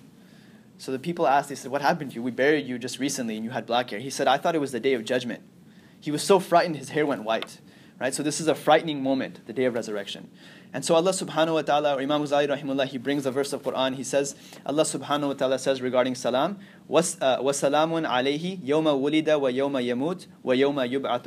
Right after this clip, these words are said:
حَيًّا." Describing Yahya alayhi salam in Surah Maryam, he says that peace be upon him the day he was born, the day he, uh, the day he died, or the day he will die rather, and the day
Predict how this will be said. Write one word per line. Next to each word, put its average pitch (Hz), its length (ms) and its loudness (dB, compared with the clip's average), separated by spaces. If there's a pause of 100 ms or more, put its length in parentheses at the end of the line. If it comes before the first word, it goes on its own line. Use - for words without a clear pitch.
(100)
حَيًّا." 120 360 -4 (400)
Describing 170 680 2 (120)
Yahya 147 600 2
alayhi 113 180 -4
salam 107 380 -8
in 117 80 -8
Surah 156 240 2
Maryam, 143 400 2 (280)
he 156 140 -4
says 185 380 0 (260)
that 135 240 4
peace 214 300 0
be 170 100 2
upon 160 360 4
him 180 120 2
the 139 100 2
day 139 200 2
he 156 120 -2
was 135 200 0
born, 151 420 -2 (220)
the 127 80 -4
day 147 180 4
he, 151 300 -2 (120)
uh, 117 280 2
the 120 100 -8
day 147 160 2
he 151 160 -2
died, 135 400 2 (440)
or 123 60 -4
the 120 120 -4
day 139 120 2
he 135 100 -4
will 147 200 2
die 127 220 4
rather, 123 340 -2 (280)
and 139 200 0
the 127 80 2
day 165 380 0